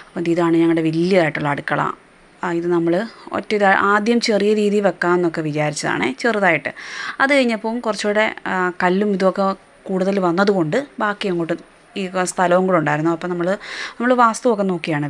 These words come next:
വെച്ചത്. അപ്പം കുറച്ചുകൂടെ, ആ, സ്പേസ് കൂടെ ഉണ്ട്. അവിടെ എന്തെങ്കിലും വെക്കണമെന്ന് ആദ്യം അടുക്കളയല്ല വേറെ ഒരു ചെറിയ ഇത് കണക്ക് കെട്ടാമെന്നും പറഞ്ഞായിരുന്നു. പിന്നീട് അപ്പോൾ ഓർത്ത് കുറച്ചുകൂടെ വലിപ്പമുള്ള അടുക്കള വെക്കാമെന്നും. അപ്പം ദേ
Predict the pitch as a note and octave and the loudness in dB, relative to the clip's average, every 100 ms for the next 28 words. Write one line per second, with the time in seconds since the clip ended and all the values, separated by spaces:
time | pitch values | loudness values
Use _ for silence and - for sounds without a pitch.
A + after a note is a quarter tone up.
0 | D3 - D#3 D#3+ G#3 G#3 G3+ G#3 G#3+ B3+ | -6 -8 -8 -8 -8 -8 -6 -4 -4 -6
1 | D4+ - - G#3+ G3+ G3+ G3 G3 F#3+ - | -12 -20 -10 -8 -6 -4 -4 -4 -4 0
2 | G#3 A3 B3+ A#3+ - G3+ G3 F#3 G3+ G#3 | 0 2 2 0 -2 0 2 2 2 0
3 | G#3 A3+ G#3+ G3+ G#3+ G#3+ G3 F#3 A3 G3+ | 0 0 -2 -2 -2 0 2 4 4 2
4 | G3 A#3 G3+ G#3 G#3 G3+ G#3 G3+ G#3 G#3 | 2 2 2 2 2 0 -2 -2 -2 -2
5 | G3+ G3 F#3+ G#3 F#3+ F#3 F#3+ F#3+ F#3 E3+ | -2 -2 -4 -2 0 2 0 0 -2 -4
6 | D#3 G#3 - - - - C4+ D4 C4+ A#3 | -4 -6 -10 -14 -16 -2 4 4 4 2
7 | F#3+ E3 A3+ B3 G#3 G#3 G3 F#3+ F3 - | -2 -2 -2 -2 -2 -2 -2 -4 -8 -6
8 | F3+ D#3 C#3+ - D3 D3 - - - C3 | -4 -4 -8 -8 -6 -6 -8 -10 -8 -8
9 | - - - - - - A#3+ | -10 -16 -16 -16 -8 -2 2